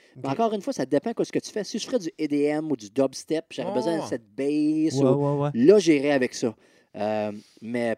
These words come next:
Speaker 1: pour faire le style rock, euh, blues, acadien que j'ai,
Speaker 3: T'as même pas ça.
Speaker 1: j'use même pas ces plugins-là.
Speaker 2: C'est, c'est
Speaker 1: J'ai revenu nouveau à GarageBand.
Speaker 2: <laughs> Ben, c'est que je compare ça un petit peu à comme aller au gym puis utiliser des dumbbells versus utiliser comme un Bowflex.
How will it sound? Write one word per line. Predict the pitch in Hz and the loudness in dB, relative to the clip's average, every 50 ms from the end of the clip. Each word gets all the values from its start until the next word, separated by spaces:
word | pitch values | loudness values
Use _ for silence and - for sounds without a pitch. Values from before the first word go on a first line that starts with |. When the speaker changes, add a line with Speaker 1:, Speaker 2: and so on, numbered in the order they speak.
| _ _ | _ _
Speaker 1:
pour | - - - | -20 -16 -8
faire | - 185 196 208 | -6 -4 -4 -2
le | 190 - | -4 -4
style | - - - 175 151 123 | -4 -2 0 2 2 2
rock, | 107 104 120 143 156 - _ - 123 | 2 2 2 0 0 0 _ -10 -10
euh, | 117 110 107 107 107 107 | -8 -8 -8 -10 -10 -8
blues, | 101 120 143 151 160 151 | -4 -2 0 2 2 0
acadien | 143 120 - 127 110 127 147 139 | -2 -4 -6 -6 -4 -2 -4 -4
que | 131 | -2
j'ai, | 131 147 156 156 _ | -2 -2 -2 -2 _
Speaker 3:
T'as | - 123 | -12 -14
même | 117 113 | -14 -12
pas | 110 110 98 | -14 -12 -8
ça. | 120 | -8
Speaker 1:
j'use | 117 110 107 147 180 170 143 | -6 0 2 2 2 4 2
même | 151 151 143 135 | 2 2 0 2
pas | - 165 156 | 0 -2 -2
ces | - 127 | -2 -2
plugins-là. | - - 127 110 120 117 120 131 143 143 - - 143 | -2 -2 -2 -2 0 0 2 4 4 2 2 -2 -4
Speaker 2:
C'est, | - 180 180 | 0 2 2
c'est | 175 | 4
Speaker 1:
J'ai | 160 143 139 135 123 117 143 185 | 6 6 6 4 4 4 4 6
revenu | 190 175 185 202 208 | 6 6 4 2 2
nouveau | 196 185 196 | 4 6 6
à | 185 | 6
GarageBand. | 165 165 156 151 147 135 123 139 143 147 165 185 214 220 - | 6 6 4 4 4 2 2 0 0 0 0 -2 -2 -4 -6
Speaker 2:
<laughs> | - - - _ _ _ _ _ _ - 302 - _ | -12 -20 -20 _ _ _ _ _ _ -16 -16 -4 _
Ben, | - 165 190 - - - | 6 6 6 6 4 -4
c'est | 165 - - 190 | -6 -4 -2 -2
que | - | -2
je | - - | -2 0
compare | 180 196 - - 196 - | 0 2 4 4 2 2
ça | - 254 | 0 -2
un | 226 | -2
petit | 185 - | -2 -2
peu | - 220 226 196 | 0 2 2 2
à | 156 | 2
comme | - 165 143 139 139 | 0 -2 -2 -2 -4
aller | 135 143 156 | -2 2 2
au | 156 | 2
gym | 156 127 139 175 185 185 170 | 2 2 2 0 0 0 -2
puis | - 143 131 | -4 -4 -2
utiliser | 131 - - 147 127 147 160 | -4 -4 -4 -4 -2 0 0
des | 143 143 131 | 0 0 2
dumbbells | 135 135 135 143 143 156 165 170 165 139 | 2 0 0 2 0 2 2 2 2 0
versus | 131 143 135 - - 170 170 160 - - | 0 -2 -4 -2 -2 -2 -2 -2 -4 -10
utiliser | - 135 - 151 139 123 156 160 156 156 143 - _ | -12 -6 -4 -4 -2 0 0 0 0 0 -4 -6 _
comme | - 156 143 | -4 -2 0
un | 135 123 | 0 0
Bowflex. | 120 117 131 120 117 113 - 143 123 - _ - - - | 0 0 0 -2 -2 -2 -4 -6 -8 -8 _ -18 -20 -20